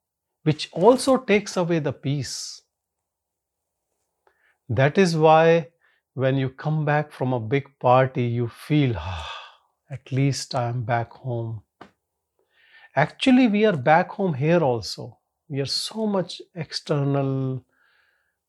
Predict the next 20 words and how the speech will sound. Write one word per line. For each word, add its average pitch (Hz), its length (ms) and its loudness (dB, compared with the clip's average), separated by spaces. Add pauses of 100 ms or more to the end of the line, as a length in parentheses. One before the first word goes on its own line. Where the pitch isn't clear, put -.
what 131 300 -4
people 131 340 -2
are 120 140 -4 (100)
talking. 123 880 -6 (4000)
And 160 280 4
this 226 240 -2
is 226 140 0
the 196 140 2
reason 196 440 0
why 170 260 4
so - 460 -6
many 170 280 -2
people 160 500 -4
on 127 140 -4
path 139 400 -4
of 123 180 -8
spirituality, 131 1040 -4 (240)
they 139 200 -2
start 156 380 0
loving 151 720 2